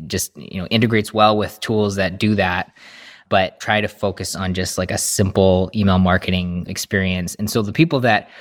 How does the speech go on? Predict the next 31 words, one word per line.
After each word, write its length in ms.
are 80
using 360
it 180
really 320
love 280
it, 240
but 400
because 320
there's 240
just 220
so 120
many 220
options 560
and 240
the 60
default 640
is 160
MailChimp, 520
I've 200
had 220
trouble 320
finding 680
a 100
way 340
to 120
kind 220
of 200
bring 240
more 260
people 420
over. 440